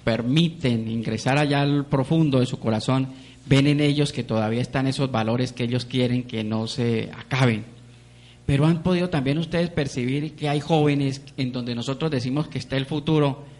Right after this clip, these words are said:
pero que hay una apatía absoluta a la política. ¿Ha sido una preocupación suya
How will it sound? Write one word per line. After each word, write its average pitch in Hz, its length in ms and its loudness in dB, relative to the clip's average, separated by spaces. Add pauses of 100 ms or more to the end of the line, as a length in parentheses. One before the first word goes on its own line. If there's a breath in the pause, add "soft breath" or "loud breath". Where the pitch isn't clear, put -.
(120 loud breath)
pero 127 220 0
que - 80 -8
hay 131 100 0
una 156 160 2
apatía 143 480 -2
absoluta 160 720 0
a 160 40 0
la 147 140 -2
política. 156 560 -4 (520 loud breath)
¿Ha - 100 -4
sido 175 260 2
una 175 180 -2
preocupación 143 560 0
suya 190 480 -2